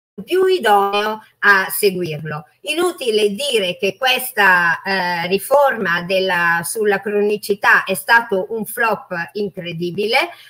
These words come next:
nel senso che pochissimi, eh, pazienti hanno scelto il, il gestore e quei pochi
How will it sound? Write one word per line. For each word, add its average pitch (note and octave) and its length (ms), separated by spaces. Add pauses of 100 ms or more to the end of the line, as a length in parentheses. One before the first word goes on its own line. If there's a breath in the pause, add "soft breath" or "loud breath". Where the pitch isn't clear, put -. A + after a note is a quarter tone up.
(120 loud breath)
nel A#3 200
senso C4+ 500
che B3 360
pochissimi, G#3 840 (200 soft breath)
eh, G3+ 420
pazienti A#3 1000
hanno G#3+ 920
scelto A3 800 (240)
il, A3+ 580
il A3+ 160
gestore G#3 760
e A#3 300
quei A#3 400
pochi A#3+ 640